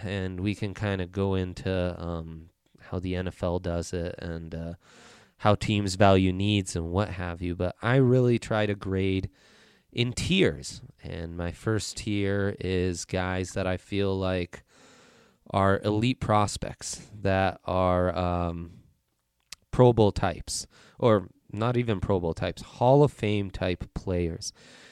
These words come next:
And regardless of position, if I feel a guard or a safety or a linebacker, uh, tight end,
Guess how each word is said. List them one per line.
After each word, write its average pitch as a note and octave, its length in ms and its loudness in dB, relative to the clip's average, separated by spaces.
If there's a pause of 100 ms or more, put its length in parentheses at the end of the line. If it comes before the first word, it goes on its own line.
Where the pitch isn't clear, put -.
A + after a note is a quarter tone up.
(240)
And A#2+ 240 -2
regardless D3 600 8
of E3 140 2
position, D#3+ 580 4
if G2+ 160 0
I C3+ 120 4
feel D3 320 6
a A#2+ 40 6
guard A#2 440 6
or E2 140 2
a E2+ 40 -4
safety C3+ 720 2
or E2+ 120 -6
a E2+ 40 -4
linebacker, F#2+ 1040 0 (520)
uh, G1+ 340 -4 (100)
tight B2+ 240 4
end, D3+ 480 2